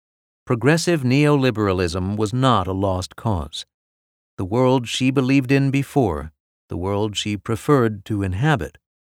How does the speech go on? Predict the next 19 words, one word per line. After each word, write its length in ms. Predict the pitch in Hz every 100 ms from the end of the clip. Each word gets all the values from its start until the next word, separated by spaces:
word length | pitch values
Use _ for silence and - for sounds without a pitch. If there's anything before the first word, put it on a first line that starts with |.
| _
was 220 | 113 104
the 140 | 98 113
one 400 | 151 147 143 147
she 340 | - 123 131
and 220 | 127 127
her 180 | 110 113
fellow 340 | - 110 117
American 460 | 117 113 110 113 123
explorers 800 | 127 - 135 127 107 107 110 - -
had 160 | 127
managed 480 | 139 170 135 113 - _
to 100 | 135
find. 480 | - 156 107 90 _ _ _ _ _ _ _ -
Not 180 | 95
a 80 | 123
strange 540 | - - 131 131 131 120
land 320 | 127 131 131
at 100 | 135
all, 400 | 135 80 -